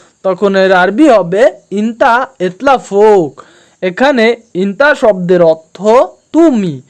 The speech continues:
এতলা শব্দের অর্থ উঠো, ফোক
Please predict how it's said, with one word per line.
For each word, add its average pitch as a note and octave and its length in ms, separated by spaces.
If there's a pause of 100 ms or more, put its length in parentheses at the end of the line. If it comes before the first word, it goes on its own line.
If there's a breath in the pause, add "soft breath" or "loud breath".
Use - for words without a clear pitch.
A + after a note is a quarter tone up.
(320 soft breath)
এতলা A3+ 380
শব্দের F3 500
অর্থ D3+ 360 (520)
উঠো, G#3+ 320 (500 soft breath)
ফোক C4 220